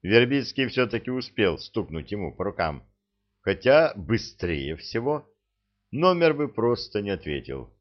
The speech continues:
Но разве можно шутить такими вещами? Минут пять яростно спорили, кому лучше звонить. Редькин, окончательно ополоумев, выдавал варианты один другого хлеще.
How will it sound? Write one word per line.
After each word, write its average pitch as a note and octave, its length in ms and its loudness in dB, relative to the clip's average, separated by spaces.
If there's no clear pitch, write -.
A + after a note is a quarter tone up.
Но F2+ 200 0
разве G#2 560 4
можно A2+ 680 2
шутить - 800 -6
такими E2+ 380 -4
вещами? D#2+ 920 -6
Минут C3 480 0
пять B2+ 380 4
яростно G2+ 680 2
спорили, D2 760 -4
кому A2+ 340 2
лучше A2 460 -2
звонить. F2+ 600 -8
Редькин, D3 680 2
окончательно B2 920 4
ополоумев, G2+ 840 0
выдавал B2 400 4
варианты A#2 600 2
один G2 380 -4
другого F2 380 -2
хлеще. C#2 580 -8